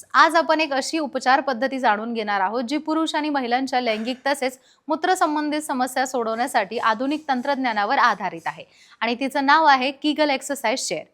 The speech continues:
ही माहिती आम्ही तुम्हाला सांगत आहोत प्रसिद्ध सेक्सॉलॉजिस्ट डॉक्टर उमेश मुंदडा यांच्या मार्गदर्शनातून. गेली चाळीस वर्ष ते एक अनुभवी क्लिनिकल सेक्सॉलॉजिस्ट म्हणून कार्यरत आहेत.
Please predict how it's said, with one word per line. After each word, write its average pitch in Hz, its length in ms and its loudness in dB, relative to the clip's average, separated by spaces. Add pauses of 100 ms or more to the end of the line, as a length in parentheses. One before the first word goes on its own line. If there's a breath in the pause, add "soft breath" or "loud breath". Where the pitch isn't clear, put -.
(300)
ही 349 60 0
माहिती 339 320 2
आम्ही 311 240 2
तुम्हाला 277 340 4
सांगत 220 340 0
आहोत 202 220 -2
प्रसिद्ध 247 440 -2
सेक्सॉलॉजिस्ट 262 720 0
डॉक्टर 226 300 0
उमेश 262 320 -2
मुंदडा 254 320 0
यांच्या 226 400 0
मार्गदर्शनातून. 190 840 0 (420 soft breath)
गेली 339 200 4
चाळीस 311 380 2
वर्ष 285 200 0 (180)
ते 247 60 2
एक 262 120 -4
अनुभवी 262 400 0
क्लिनिकल 262 400 -2
सेक्सॉलॉजिस्ट 233 680 -4
म्हणून 254 260 -2
कार्यरत 254 480 4
आहेत. 160 240 -4